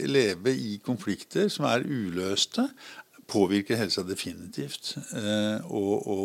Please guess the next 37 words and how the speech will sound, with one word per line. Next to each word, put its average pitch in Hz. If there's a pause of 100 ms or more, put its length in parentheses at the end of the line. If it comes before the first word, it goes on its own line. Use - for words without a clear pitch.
(100)
hvordan 92
vi 98
har 85
det, 156 (540)
hvordan 98
dagene 92
er. 110 (260)
Så -
det, 110 (100)
jeg 127
synes 220
jo 98
det 95
er 92
veldig 87
flott -
å 98
høre 90
hvordan 87
dere 92
jobber 85
med 95
dette, 127
fordi 107 (100)
det, 104 (100)
det 107
er 92
noe 113
med 90
å, 98 (500)
å 92 (760)
gi 98 (560)
den 98
enkelte 98
part 92
en 98 (420)
eksklusiv -